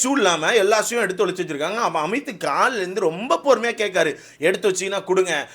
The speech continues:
எடுத்து வச்சீங்கன்னா கொடுங்கன்னு" சொல்லிட்டு காலையில இருந்து கேட்டுட்டு இருக்காரு. No,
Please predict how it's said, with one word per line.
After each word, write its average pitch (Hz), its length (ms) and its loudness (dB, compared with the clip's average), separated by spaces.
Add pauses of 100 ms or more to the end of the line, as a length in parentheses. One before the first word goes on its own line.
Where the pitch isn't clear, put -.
எடுத்து 190 320 2
வச்சீங்கன்னா 196 320 -2
கொடுங்கன்னு" 196 300 2
சொல்லிட்டு 185 300 -4
காலையில 262 460 4
இருந்து 320 140 -2
கேட்டுட்டு 226 400 -2
இருக்காரு. 160 180 2
No, 196 340 2